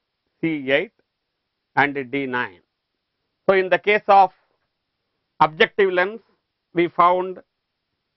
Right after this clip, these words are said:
V O is equal to seventy-two millimeters or seven point two centimeters, and U O is equal to minus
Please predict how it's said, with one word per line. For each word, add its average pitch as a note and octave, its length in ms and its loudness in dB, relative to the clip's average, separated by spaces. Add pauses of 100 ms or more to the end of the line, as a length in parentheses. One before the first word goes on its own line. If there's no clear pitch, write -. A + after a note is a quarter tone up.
(340)
V F3+ 140 4
O G3 120 0
is F3 240 -4
equal E3+ 380 -4 (100)
to G3 300 -4 (240)
seventy-two F3 720 -6 (260)
millimeters D#3+ 720 -6
or D3 180 -4
seven D3+ 300 -12 (160)
point D3+ 300 -8
two D3+ 160 -14
centimeters, C#3 640 -14 (960)
and D#3 220 -2
U G3 320 -4
O G3+ 40 0
is F#3+ 140 -4
equal F3 280 -6
to D#3 140 -14
minus D#3 340 -2